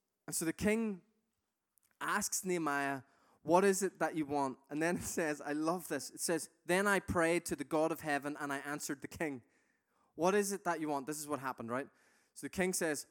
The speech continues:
"What is it that you want?" And Nehemiah prays one of the best prayers you could ever learn to pray, right? It sounds like this. "Help!" I'm sure he didn't shout, but that's probably what happened in his head, right?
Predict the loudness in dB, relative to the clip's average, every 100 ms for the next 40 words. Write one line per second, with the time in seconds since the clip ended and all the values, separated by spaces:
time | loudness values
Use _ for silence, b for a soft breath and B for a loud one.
0 | _ 4 6 6 2 -2 -2 -2 -4 -4
1 | -6 -4 -2 -2 -2 -4 -6 -6 -4 -4
2 | -8 -8 -10 -10 -8 -8 -8 -8 -8 -10
3 | -14 -12 -8 -8 -8 -10 -12 -14 -16 -16
4 | -16 -18 -14 -12 -12 _ -10 -10 -10 -12
5 | -12 -14 -16 b b 8 12 12 12 12
6 | 12 12 12 12 12 12 6 -16 _ _
7 | _ _ _ _ _ _ _ _ b b
8 | b b 0 4 4 2 -2 0 0 -2
9 | _ b b _ _ _ 0 4 2 4
10 | 2 4 2 2 0 -2 -4 -2 0 0
11 | -2 _ _ _ _ _ _ _ _ _
12 | _ 0 0